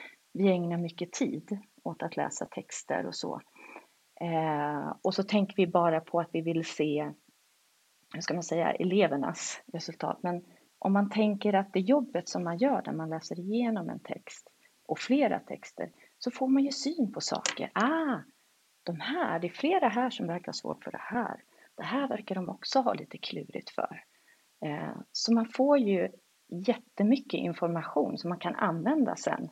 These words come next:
för att gå vidare i undervisningen. Eh, nej, men jag tänker också att på att, eh, elever vill ju verkligen ha, eh, återkoppling.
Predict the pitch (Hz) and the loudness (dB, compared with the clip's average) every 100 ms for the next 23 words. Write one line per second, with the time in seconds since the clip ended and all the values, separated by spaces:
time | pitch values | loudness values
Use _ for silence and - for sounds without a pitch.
0 | _ _ _ - - 175 170 170 - 156 | _ _ _ -8 2 2 2 -2 -4 -4
1 | 139 - 127 - - - _ _ 160 156 | -4 -4 -2 -2 -4 -10 _ _ -6 -4
2 | - - - - - - - - _ _ | -4 -6 -8 -14 -14 -12 -14 -16 _ _
3 | _ _ _ - - _ - - - - | _ _ _ -20 -20 _ -14 -10 -10 0
4 | 240 214 196 - - 233 240 240 240 247 | 6 8 8 4 8 12 12 12 10 6
5 | 226 185 185 185 175 - 180 165 _ - | 2 4 2 2 0 0 -4 -4 _ -20
6 | _ _ _ _ _ _ 170 160 156 - | _ _ _ _ _ _ -6 -4 -4 -6
7 | - - - 208 214 220 208 196 240 262 | -8 -6 2 4 6 6 4 4 4 6
8 | 202 180 180 185 208 - 320 - - 190 | 4 2 2 -2 -2 2 2 2 -2 -8
9 | _ _ _ _ - 185 - - 196 - | _ _ _ _ -10 -8 -6 -2 -2 -2
10 | - - - - - 175 | -8 -10 -12 -12 -12 -12